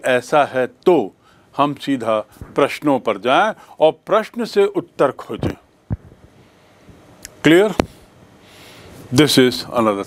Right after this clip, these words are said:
thing। Now the next thing that you have to understand is कि जो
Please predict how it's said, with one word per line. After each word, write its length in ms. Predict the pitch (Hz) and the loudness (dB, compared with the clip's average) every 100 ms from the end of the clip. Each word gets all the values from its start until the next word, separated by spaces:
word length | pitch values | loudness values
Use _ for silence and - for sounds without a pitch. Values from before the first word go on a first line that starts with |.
| - | -8
thing। 120 | 92 80 - - - - - - - - - | -10 -6 -6 -8 -20 -18 -16 -16 -18 -20 0
Now 140 | 233 285 | 2 4
the 120 | 262 | 4
next 320 | 226 254 - | 4 2 2
thing 140 | 269 214 | 0 2
that 180 | 190 | 2
you 140 | 190 175 | 2 -2
have 120 | 175 | -2
to 120 | 160 | -2
understand 500 | 139 135 - 127 110 123 | -2 -4 -4 -4 -2 0
is 260 | 165 170 - - _ _ _ _ - - - - - - - - - | -2 -4 -18 -20 _ _ _ _ -20 -20 -20 -20 -20 -20 -20 -20 -4
कि 200 | - 277 262 - | 2 2 2 -6
जो 220 | 170 190 | 2 4